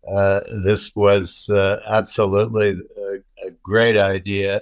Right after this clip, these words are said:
and it would be a great idea when I was, uh, on the board member of Vanguard, because, uh, Vanguard didn't advertise. Uh, their idea was the lowest fees in the industry.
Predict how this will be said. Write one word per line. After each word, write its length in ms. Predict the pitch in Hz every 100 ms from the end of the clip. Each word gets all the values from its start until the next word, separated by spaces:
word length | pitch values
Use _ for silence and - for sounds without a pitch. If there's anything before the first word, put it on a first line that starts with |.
| -
and 180 | 104 107
it 80 |
would 180 | 117 98
be 140 | 110 104
a 40 |
great 320 | - 113 120
idea 520 | 107 104 101 120 120
when 160 | 107 104
I 160 | 107 104
was, 260 | 107 -
uh, 220 | 107 98 107 _
on 220 | 110 104
the 80 | 98
board 280 | - 113 120
member 420 | 104 101 101 101
of 120 | 98
Vanguard, 560 | 107 123 156 117 98 95 -
because, 640 | 110 - 113 107 - - _ _ _ _ _ _ _ -
uh, 240 | 110 107 107
Vanguard 560 | 104 131 147 160 156 131
didn't 240 | 139 135
advertise. 920 | 127 117 107 104 107 98 101 110 - _ -
Uh, 140 | 110
their 320 | 117 113 135 143
idea 460 | 131 127 139 131
was 440 | 117 120 117 113 -
the 100 | 113
lowest 460 | 123 135 127 -
fees 340 | - 127 117 -
in 120 | 107
the 140 | 110 113
industry. 460 | 104 - - 90